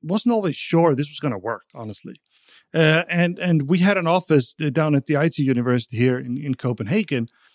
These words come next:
and we would go down to the local supermarket, and we spent a lot of time scanning their wines, uh, because we're testing all the time. Boom, boom, boom. Uh, they, uh, I'm sure they loved us there. We were, a lo-, we hung out a lot in that supermarket. But, but the thing that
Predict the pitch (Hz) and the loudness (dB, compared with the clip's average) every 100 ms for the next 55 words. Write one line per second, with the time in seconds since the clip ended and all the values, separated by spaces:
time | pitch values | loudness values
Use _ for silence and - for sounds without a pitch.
0 | _ 131 131 135 123 156 147 151 147 - | _ -6 0 0 0 2 2 2 -2 -2
1 | 127 123 131 - 131 - 220 180 139 127 | -4 -2 -2 -2 -4 0 0 0 0 0
2 | 139 127 117 _ _ _ _ 156 143 151 | -2 -4 -4 _ _ _ _ -4 -2 -2
3 | - - 226 180 180 170 - - 160 139 | -2 -2 0 2 2 2 0 -2 -2 -2
4 | - 165 170 151 123 135 127 113 127 104 | -2 0 2 2 4 2 2 0 0 -4
5 | 92 - - _ _ _ - 131 127 131 | -12 -18 -18 _ _ _ 2 4 4 4
6 | 123 143 143 147 - 170 - 151 139 135 | 2 2 4 2 2 0 0 0 2 0
7 | - 139 139 131 123 135 131 123 123 123 | 0 0 0 0 4 4 4 2 2 2
8 | 131 123 120 117 - _ _ _ - 131 | 0 -4 -6 -6 -10 _ _ _ -10 -4
9 | 127 117 123 - - - 165 165 139 127 | -2 -2 -4 -8 -14 -14 -12 -6 -4 -2
10 | 139 120 113 113 104 95 110 107 117 113 | 0 -2 -2 -2 -4 -6 -6 -4 -4 -4
11 | 107 143 147 139 151 131 127 123 120 110 | -6 -2 2 4 2 2 2 2 0 0
12 | 151 135 110 101 104 104 - - - 190 | -2 0 -2 -6 -14 -20 -20 -20 0 2
13 | 175 - _ - 147 - 156 208 269 226 | 2 -6 _ -2 -2 -4 -4 4 6 6
14 | 165 143 | 2 -2